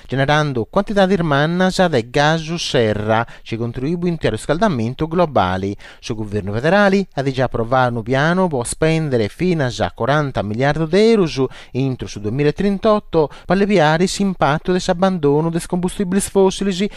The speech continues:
in regione accanto a essere proprio se stazione de su grabone.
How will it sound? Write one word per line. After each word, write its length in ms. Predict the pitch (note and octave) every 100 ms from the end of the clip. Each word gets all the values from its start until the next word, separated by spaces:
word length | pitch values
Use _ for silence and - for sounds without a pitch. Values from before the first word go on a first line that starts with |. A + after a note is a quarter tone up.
| -
in 200 | F3 F3+
regione 680 | F#3 F3+ C#3 C3 C#3+ D3 E3+
accanto 600 | - F#3 - A#2 C3+ E3+ D3+
a 80 | C3
essere 300 | C#3 - B2
proprio 300 | - F3+ G#3
se 120 | G#3
stazione 520 | G3+ G3+ - C3 C3+
de 80 | D3
su 120 | -
grabone. 640 | F3 F3 D3 G2+ F#2 G2+